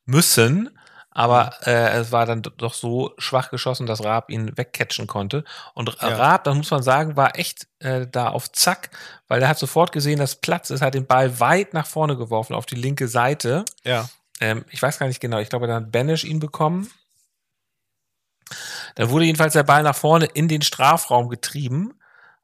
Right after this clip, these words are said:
Speaker 1: und, ähm, der Kaiserslauterner und dann durften alle mal einmal draufhalten, bis dann schließlich Poreba <laughs> so ein bisschen, also ich, ja, ich fand, es sah auch ein bisschen ungelenk aus, wie er sich dem Ball genähert hat, aber er hat draufgezimmert und der, das Ding war dann drin.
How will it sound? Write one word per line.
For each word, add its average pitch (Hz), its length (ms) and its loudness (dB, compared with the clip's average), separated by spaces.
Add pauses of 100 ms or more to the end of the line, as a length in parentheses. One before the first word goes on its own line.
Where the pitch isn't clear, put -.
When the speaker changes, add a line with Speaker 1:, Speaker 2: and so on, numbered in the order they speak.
(100)
Speaker 1:
und, 131 600 -2
ähm, 131 500 0 (140)
der 127 140 -2
Kaiserslauterner 131 920 0
und 127 240 -4
dann 123 360 -2 (160)
durften 143 300 -4
alle 147 220 0
mal 143 160 2
einmal 139 240 2
draufhalten, 135 720 2 (320)
bis 135 180 -6
dann 139 200 0
schließlich 151 500 -4
Poreba 139 640 2
<laughs> - 100 -8
so 135 60 -6
ein 127 80 -8
bisschen, 131 440 -4 (360)
also - 360 -6
ich, - 180 -4
ja, 135 120 2
ich 131 140 -6
fand, 139 180 -4
es 135 60 -2
sah 135 100 4
auch 117 140 2
ein - 40 -12
bisschen - 220 -6
ungelenk 123 460 -4
aus, 131 260 -2
wie 123 100 -6
er 117 60 -4
sich 120 120 -8
dem 117 140 -8
Ball 110 200 -2
genähert 113 340 -4
hat, 143 160 -4 (260)
aber 113 180 0
er 120 60 4
hat 123 100 -8
draufgezimmert 135 640 0
und 110 100 -8
der, 107 120 -2
das 107 240 -4
Ding 113 200 -6
war 107 120 -2
dann 101 160 -4
drin. 120 380 -4